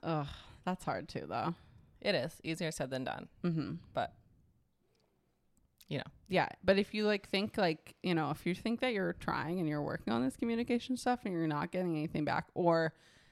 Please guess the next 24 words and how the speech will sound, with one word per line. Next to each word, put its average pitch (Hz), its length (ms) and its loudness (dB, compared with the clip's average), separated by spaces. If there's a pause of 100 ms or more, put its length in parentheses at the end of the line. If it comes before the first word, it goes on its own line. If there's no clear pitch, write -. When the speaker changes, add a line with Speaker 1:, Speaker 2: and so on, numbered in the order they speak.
(180)
Speaker 1:
you're 185 120 2
not 190 240 2
getting 156 300 -2
anywhere, 220 360 0
then 180 360 2
maybe 180 400 0
it's 277 160 -4
not 285 200 2
you. 226 340 4 (460)
Speaker 2:
Yeah. - 280 0 (1160)
Yeah, - 160 -6 (100)
I 143 100 0
agree. 139 320 -4 (120)
Also, 208 400 10
like, 180 280 4 (260)
I 190 80 4
go 196 120 8
back 208 220 6
to, 196 80 0
like, 156 160 0
the 151 80 0
values 135 420 2
and 139 80 -2
morals. 131 480 2